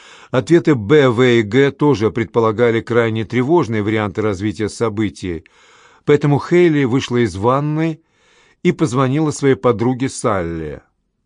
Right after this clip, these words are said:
«О, Господи!» — пропыхтела Салли. Она как раз занималась на тренажёре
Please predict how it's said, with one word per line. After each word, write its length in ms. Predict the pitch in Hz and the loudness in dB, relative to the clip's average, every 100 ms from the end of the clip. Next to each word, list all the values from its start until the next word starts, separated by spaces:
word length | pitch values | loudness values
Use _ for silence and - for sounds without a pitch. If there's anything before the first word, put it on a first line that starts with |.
| _ _ - | _ _ -4
«О, 260 | 104 123 | 2 2
Господи!» — 880 | 110 123 117 - - 104 85 98 95 _ _ _ _ | 4 2 2 -2 -8 -8 -4 -6 -6 _ _ _ _
пропыхтела 580 | - 135 127 - 127 113 | -2 -2 -2 -2 -2 0
Салли. 680 | - 110 95 87 82 80 73 _ _ _ _ _ _ - - - _ | -4 -4 -4 -4 -6 -10 -12 _ _ _ _ _ _ -20 -20 -20 _
Она 240 | 123 156 | 0 0
как 200 | 175 160 | 2 0
раз 180 | 147 143 | 2 0
занималась 640 | 113 127 127 135 131 117 | 0 -2 0 0 0 -2
на 160 | 123 123 | -4 -4
тренажёре 800 | 120 120 113 104 131 131 127 110 | -2 -4 -4 0 0 2 0 -2